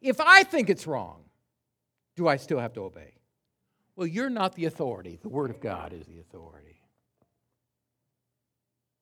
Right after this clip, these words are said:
Number six, if it is, if, if a law is evil,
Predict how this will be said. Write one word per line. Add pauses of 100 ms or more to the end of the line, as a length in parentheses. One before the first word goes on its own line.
(880)
Number
six, (360)
if
it (100)
is,
if,
if
a
law
is (180)
evil,